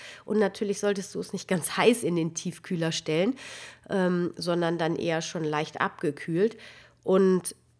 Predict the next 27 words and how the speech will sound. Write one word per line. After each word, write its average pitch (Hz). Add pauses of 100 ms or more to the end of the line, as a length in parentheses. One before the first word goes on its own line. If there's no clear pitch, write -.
ähm, 170
das 175
habe 190
ich -
auch -
manchmal 311
gemacht, 277
so 233
dass 202
ich -
das -
dann -
eingefroren 226
habe 196
oder 185
einfach 170
in 196
den 190
Kühlschrank 180
für 170
nur 165
so 156
ein 147
paar 190
Tage. 175
Je 190
nachdem, 185